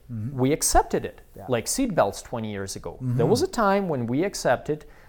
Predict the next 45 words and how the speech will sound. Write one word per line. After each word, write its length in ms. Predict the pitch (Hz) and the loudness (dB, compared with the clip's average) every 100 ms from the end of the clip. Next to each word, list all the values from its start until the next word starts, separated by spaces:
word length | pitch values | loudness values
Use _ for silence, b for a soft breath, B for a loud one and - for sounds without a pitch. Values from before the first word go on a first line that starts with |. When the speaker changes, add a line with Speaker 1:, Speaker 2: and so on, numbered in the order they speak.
| b | b
Speaker 2:
um, 520 | - 123 120 120 117 117 | 0 2 4 2 0 2
alcohol, 540 | 156 214 202 - - - | 4 4 2 0 -6 -8
Speaker 1:
Yeah. 100 | 107 | -2
Speaker 2:
and 140 | 131 117 | 0 2
now 240 | 110 165 | 2 2
it's 140 | 226 - | 0 -6
freely 460 | - 147 180 214 | -4 -2 -2 -2
open. 560 | 165 160 160 120 113 170 - | 2 2 2 -4 -4 -8 -6
And 140 | 131 | -2
even 240 | 131 180 175 | 0 0 0
in 140 | 143 | -2
covid, 400 | 131 208 262 - | 4 4 4 4
look, 280 | 156 165 - | 4 4 0
like, 240 | - 123 - | -2 -2 -2
we 80 | 110 | -2
Speaker 1:
Mm-hmm. 140 | 117 | 0
Speaker 2:
still 320 | 170 160 170 | 0 0 0
have 300 | 185 175 160 | 2 2 0
one 200 | 147 139 175 | -4 -2 -2
of 80 | |
the 80 | 160 | -2
essential, 560 | 160 - 170 170 123 104 | -4 -2 -6 -2 -2 0
right, 240 | 107 180 | 0 -2
stores. 400 | - - 160 117 | -4 0 0 0
They're 140 | 117 117 - | -2 -4 -2
still 160 | 165 | 2
open 280 | 156 170 151 | 2 0 -4
until 320 | 127 123 143 | -4 -4 -6
ten 260 | 135 - 170 | -4 -2 -4
P 180 | - 196 | -2 -2
M. 140 | 214 - B B B 131 | -2 -6 B B B 0
I'm 100 | 160 | 4
not 180 | 190 | 4
saying 240 | - 156 139 | 2 -2 -4
to 100 | 135 | -6
shut 220 | - 123 | -2 -2
them 160 | 107 107 | 0 2
down, 280 | 190 147 | 4 2
but 120 | 113 120 | 0 0
I'm 160 | 151 | 0
just 220 | 143 139 | -2 -6
saying 280 | - 160 139 | -6 -6 -6
how 340 | 117 127 127 127 B B B | -2 2 2 0 B B B
we 460 | 139 131 147 185 196 | -10 -4 0 2 0
can, 500 | 180 180 170 170 165 | -4 -4 -2 -2 -4